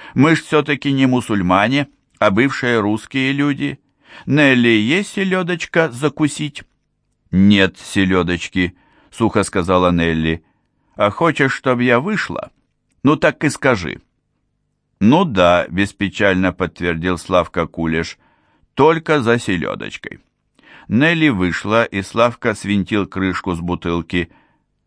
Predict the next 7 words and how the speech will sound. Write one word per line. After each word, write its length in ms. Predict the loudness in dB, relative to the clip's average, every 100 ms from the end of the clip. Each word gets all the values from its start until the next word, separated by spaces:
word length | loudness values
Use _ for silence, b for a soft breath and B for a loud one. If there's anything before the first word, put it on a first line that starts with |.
| _ -4
«Ну 260 | 0 2
давай», 500 | 2 2 4 4 2
сказал 560 | -2 -4 0 2 2 -2
Славка 540 | -6 0 0 0 -4 -4
Кулеш, 560 | -4 -4 -4 -6 -12 _ _ _
«за 220 | -2 -2
тебя. 440 | 0 -4 -4 -8